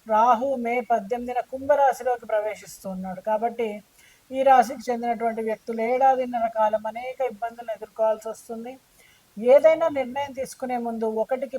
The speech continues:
పది సార్లు ఆలోచించాలి. దాంపత్య జీవితంలో అనేక సమస్యలు ఎదురయ్యే అవకాశం ఉంది కనుక ఆచితూచి మాట్లాడాలి. ఆరోగ్యపరంగా కూడా అనేక ఇబ్బందులు ఎదుర్కొనేటువంటి అవకాశం ఉంది. చాలా జాగ్రత్తగా, చాలా అప్రమత్తంగా ఉండాలి.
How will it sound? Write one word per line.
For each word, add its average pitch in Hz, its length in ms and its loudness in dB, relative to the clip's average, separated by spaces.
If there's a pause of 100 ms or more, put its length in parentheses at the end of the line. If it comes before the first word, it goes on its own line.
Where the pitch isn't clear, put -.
(100)
పది 226 200 2
సార్లు 254 340 2
ఆలోచించాలి. 233 800 -2 (560)
దాంపత్య 233 500 2
జీవితంలో 240 500 -4
అనేక 247 340 -4
సమస్యలు 233 500 -6
ఎదురయ్యే 233 380 -2
అవకాశం 214 500 -2
ఉంది 214 360 -12 (460)
కనుక 233 200 -4
ఆచితూచి 226 720 0
మాట్లాడాలి. 233 840 0 (460)
ఆరోగ్యపరంగా 254 840 4
కూడా 247 240 0
అనేక 240 320 -2
ఇబ్బందులు 240 460 -2
ఎదుర్కొనేటువంటి 226 720 -4
అవకాశం 214 500 -2
ఉంది. 220 280 -8 (440)
చాలా 214 320 4
జాగ్రత్తగా, 240 720 0
చాలా 226 400 2
అప్రమత్తంగా 226 640 -4
ఉండాలి. 190 420 -8